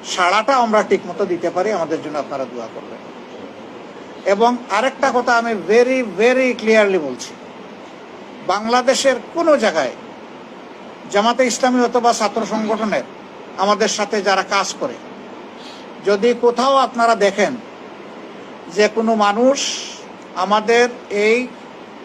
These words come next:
আউটলুকের বাইরে, দৃষ্টিভঙ্গির বাইরে গিয়ে কোনো অপকর্ম করছে,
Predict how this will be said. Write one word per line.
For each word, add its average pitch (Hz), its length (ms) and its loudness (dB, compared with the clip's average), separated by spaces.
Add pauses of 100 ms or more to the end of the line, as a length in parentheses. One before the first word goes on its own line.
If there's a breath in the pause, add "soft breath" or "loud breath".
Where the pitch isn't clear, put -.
(280)
আউটলুকের 226 640 2
বাইরে, 196 440 2 (240)
দৃষ্টিভঙ্গির 226 600 0
বাইরে 214 420 4
গিয়ে 226 120 2
কোনো 220 220 0
অপকর্ম 202 520 0
করছে, 190 340 -2